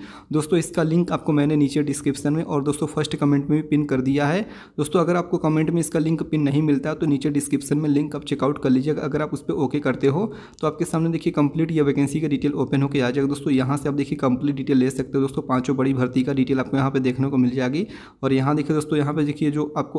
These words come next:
आखिरी बड़ी भर्ती हमने बताया इसका जॉब लोकेशन all over इंडिया है और ऑफिशियल वेबसाइट का लिंक यहाँ पे दे दिया गया दोस्तों, नैनीताल बैंक को डॉट इन।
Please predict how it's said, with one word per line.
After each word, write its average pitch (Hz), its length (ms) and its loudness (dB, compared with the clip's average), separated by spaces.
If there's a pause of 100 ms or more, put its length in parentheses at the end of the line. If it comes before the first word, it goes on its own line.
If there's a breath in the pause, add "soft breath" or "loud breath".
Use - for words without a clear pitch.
आखिरी 147 260 -2
बड़ी 139 200 2
भर्ती 131 240 -2
हमने 143 160 2
बताया 131 260 0
इसका 139 220 0
जॉब 135 200 2
लोकेशन 143 340 0
all 131 200 2
over 143 220 0
इंडिया 131 380 2
है 190 200 -2 (280 loud breath)
और 143 140 0
ऑफिशियल 147 400 0
वेबसाइट 143 360 -2
का 139 100 0
लिंक 143 200 2
यहाँ 139 140 0
पे 143 100 0
दे 131 140 2
दिया 135 180 2
गया 131 80 2
दोस्तों, 139 240 0
नैनीताल 139 500 2
बैंक 139 300 0
को 139 200 2
डॉट 127 280 0
इन। 123 220 4